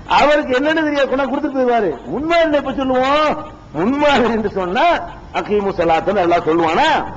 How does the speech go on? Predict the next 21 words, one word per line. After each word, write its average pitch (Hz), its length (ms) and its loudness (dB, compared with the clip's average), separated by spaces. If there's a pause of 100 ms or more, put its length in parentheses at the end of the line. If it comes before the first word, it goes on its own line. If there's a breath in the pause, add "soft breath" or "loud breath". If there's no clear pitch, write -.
(360)
அவர் 147 260 0
சொல்லுவாரு, 170 380 2 (640)
சொல்லு 220 240 4
காட்டுவாரு, 180 440 2 (520)
குனியறது 156 400 6
எப்படி 208 280 -2
எல்லாம் 214 300 2
அதை 233 160 4
பார்க்கணும், 196 420 0
நம்ம 139 140 -2 (440)
பார்த்துட்டு 262 360 0
நம்மளும் 202 260 -2
செய்வோம். 143 260 0 (380)
அதான 294 280 2
முன்மாதிரிங்கிறது. 277 720 2 (680)
சாப்பிடுறது, 254 560 2
பருகிறதா, 240 560 2
சாப்பிடுற 240 380 0
முறையா, 226 320 0 (200)
எப்படி 214 240 -2
உட்காரணும், 160 480 -2